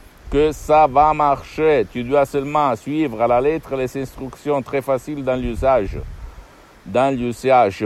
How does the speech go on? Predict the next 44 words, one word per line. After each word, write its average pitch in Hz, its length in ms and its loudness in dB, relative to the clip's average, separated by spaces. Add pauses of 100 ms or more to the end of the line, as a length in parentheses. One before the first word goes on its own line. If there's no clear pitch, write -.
Après, 165 400 2
si 147 120 -4
tu 147 120 -6
ne 143 80 -2
veux 139 160 4
pas, 156 340 6
parce 110 180 0
que 139 120 -2
nous, 143 120 0
on 139 160 2
est 131 120 0
là 143 200 6
pour 117 200 -4
vendre, 117 400 2
au 135 180 2
fait, 120 500 0
tu 131 140 -2
peux 165 220 2
aller 156 340 2
sur 156 420 -4
Internet, 151 760 -2
dans 123 320 -2
n'importe 131 560 -2 (100)
quelle 143 160 -4
partie 131 380 -4
du 120 100 -4
monde, 127 340 -2 (120)
coin 139 160 -2
du 113 140 -4
monde, 131 480 -2 (580)
et 131 120 8
acheter 151 640 2
des 131 320 -2
audios 131 600 4
de 117 80 -2
méditation 127 880 -2
ou 113 40 -2
d'autres 127 260 -2
hypnoses 131 360 -4
conformistes 123 540 -6
et 120 80 -4
commerciales 127 520 -2
qui 131 140 -6
coûtent, 139 400 -6